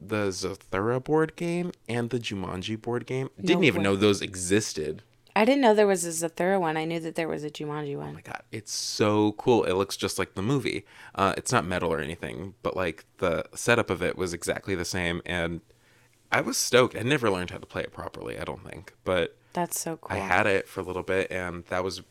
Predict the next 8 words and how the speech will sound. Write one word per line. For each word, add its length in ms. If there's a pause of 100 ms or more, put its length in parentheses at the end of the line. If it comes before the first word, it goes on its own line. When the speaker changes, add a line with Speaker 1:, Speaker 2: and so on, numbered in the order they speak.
(140)
Speaker 1:
very 300
neat. 340 (520)
I 80
wanted 220
the 60
Polar 380
Express 480
book. 380